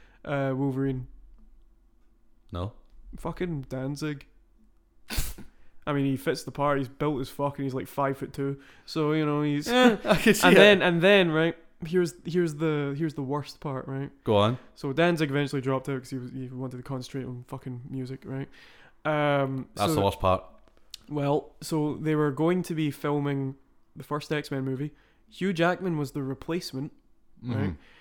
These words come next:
Speaker 1: 'Cause the guy that they originally, uh, hired to play Wolverine was playing the villain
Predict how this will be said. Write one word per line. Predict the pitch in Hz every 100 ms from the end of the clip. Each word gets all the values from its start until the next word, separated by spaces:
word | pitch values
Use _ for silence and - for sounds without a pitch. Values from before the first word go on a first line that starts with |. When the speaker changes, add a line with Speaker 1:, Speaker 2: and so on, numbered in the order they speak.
| -
Speaker 1:
'Cause | - 135
the |
guy | 135 151 175 196
that | 180
they | 156
originally, | 151 156 156 151 147 139 135
uh, | 139 139 135
hired | 123 147 143 135
to | -
play | 156 156
Wolverine | 147 135 135 135 131
was | 139 131
playing | - - 147 143 139
the | 135
villain | 135 147 156 147